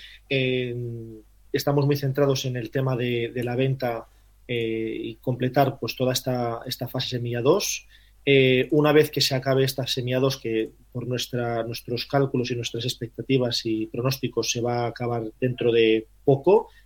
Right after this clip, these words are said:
ya que estamos teniendo mucha gran aceptación y la gente se está animando bien, entraremos en la fase semilla tres.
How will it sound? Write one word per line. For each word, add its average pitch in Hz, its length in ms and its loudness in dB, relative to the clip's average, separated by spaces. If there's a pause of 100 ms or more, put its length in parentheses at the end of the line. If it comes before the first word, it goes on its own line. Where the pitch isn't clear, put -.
ya 135 140 4
que 131 60 0
estamos 131 300 2
teniendo 127 280 2
mucha 127 500 4
gran 123 180 0
aceptación 131 720 2
y 107 380 -6
la 110 100 -10
gente 117 240 -6
se 110 80 -6
está - 160 -8
animando 113 380 -6
bien, 175 240 6 (320)
entraremos 143 360 6
en 143 40 4
la 139 80 6
fase 139 180 4
semilla 139 320 4
tres. 226 400 4